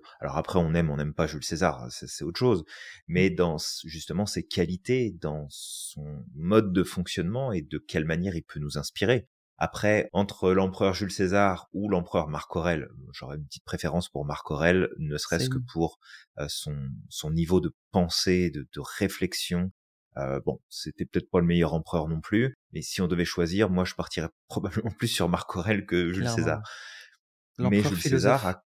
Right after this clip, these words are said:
Speaker 1: com-, c'est ça. Mais Jules César a quand même, finalement, plein de choses à nous apprendre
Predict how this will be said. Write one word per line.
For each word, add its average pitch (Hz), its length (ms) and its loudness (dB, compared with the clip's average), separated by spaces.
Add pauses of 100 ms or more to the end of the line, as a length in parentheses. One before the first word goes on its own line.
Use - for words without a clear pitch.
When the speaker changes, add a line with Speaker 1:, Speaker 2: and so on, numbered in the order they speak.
Speaker 1:
com-, 95 280 -4 (200)
c'est - 180 -6
ça. - 300 -4
Mais 82 320 -4
Jules 85 200 -4
César 92 380 0
a 82 80 0 (120)
quand 98 180 2
même, 110 400 0 (160)
finalement, 85 680 -2 (300)
plein 101 260 2
de 110 60 0
choses 104 260 2
à 90 60 6
nous 78 180 -2
apprendre 110 540 -2